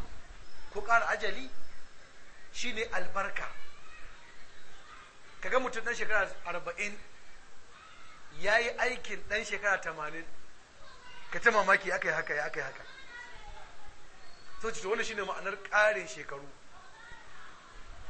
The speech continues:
A sanya ma shekarun albarka, ka ta ayyuka, ka ta ayyuka masu yawa. Yanzu bari na baku misali, Malam Ja'far, Allah ji kanshi. Da shekara arba'in da ɗan wani abu ya rasu.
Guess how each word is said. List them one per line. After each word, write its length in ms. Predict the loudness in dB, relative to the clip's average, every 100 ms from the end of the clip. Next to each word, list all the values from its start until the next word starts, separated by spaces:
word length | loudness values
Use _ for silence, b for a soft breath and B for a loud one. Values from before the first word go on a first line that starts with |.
| 0 0 0 -2 -2 -4 -4 -10 -8 -4 2
A 60 |
sanya 380 | 4 4 2 0
ma 60 | 2
shekarun 320 | 2 2 0
albarka, 360 | -2 -2 -2 2
ka 80 | 2
ta 100 | 6
ayyuka, 340 | 6 6 2 2
ka 100 | 2
ta 100 | 2
ayyuka 260 | 0 0 0
masu 240 | 0 0
yawa. 240 | 4 6 8 8 6 2 0 2 0 -6 -8 -6 -6 -4 -2 -2 -6 -6 -6 -2
Yanzu 140 | 4 6
bari 140 | 6
na 80 | 4
baku 180 | 4 4
misali, 380 | 4 4 2 -2 -8 -8 -8 -8 -2 4
Malam 220 | 4 4
Ja'far, 340 | 2 0 0 -4
Allah 160 | -4 -4
ji 80 |
kanshi. 300 | -4 -6 -8 -10 -12 -12 -12 -12 -12 -16 -16 -12 -8
Da 60 |
shekara 280 | -2 6 6 6
arba'in 240 | 0 0
da 60 | 0
ɗan 260 | 0 0
wani 140 | 4 4
abu 120 | 4
ya 100 | 2
rasu. 200 | 0 -4